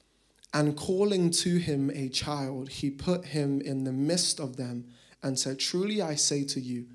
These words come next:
unless you turn and become like children,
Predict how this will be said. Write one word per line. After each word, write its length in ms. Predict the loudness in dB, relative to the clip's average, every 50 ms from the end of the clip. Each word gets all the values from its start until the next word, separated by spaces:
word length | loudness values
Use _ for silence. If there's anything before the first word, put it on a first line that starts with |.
| -20 _ _ _ _ _ _ _ _ _ _ _
unless 420 | -2 -2 0 0 0 -2 -2 -2 -2
you 80 | -4
turn 540 | -4 -2 -2 0 2 2 4 4 2 2 0
and 200 | 0 0 -2 -2
become 460 | -2 -4 -6 -6 -2 -2 -2 0 0
like 280 | -2 -2 -2 -4 -6 -6
children, 680 | -4 0 2 2 2 2 0 -2 -4 -4 -6 -8